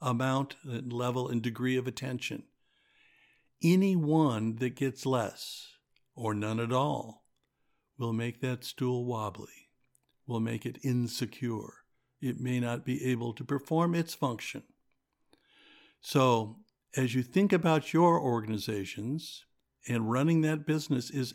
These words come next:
absolutely critical, do not, do not forget the other two very important legs in these turbulent times. The politics and the culture.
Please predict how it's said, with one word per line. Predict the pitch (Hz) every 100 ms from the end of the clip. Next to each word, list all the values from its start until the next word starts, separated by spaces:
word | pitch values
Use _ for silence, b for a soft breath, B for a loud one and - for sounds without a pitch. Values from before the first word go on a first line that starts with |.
| -
absolutely | 147 147 - 143 139 135 123
critical, | 113 156 147 131 107 104
do | 110 165 165
not, | 156 156 123 - - _ _ _ _
do | - 135 156
not | 143 143 123 - - _ _ _ _ _ _ _
forget | - 135 143 143
the | 156
other | 143 143 139
two | - 127 117 113 110 _ _ _ _ _ _ _ 120
very | 117 123 160 160 147 131
important | 123 117 127 120 113
legs | 110 110 107 107 - - _ _ _ _ -
in | 127 113
these | 113 120 117 110 - - -
turbulent | - 120 110 107 104 -
times. | 117 101 95 - - - _ _ _ - _ _ _ _ _ _ _
The | 117
politics | 110 151 151 147 147 147 - - - - _ _ _ _ _ _ _ _
and | 131 123
the | 123
culture. | 123 131 107 - - -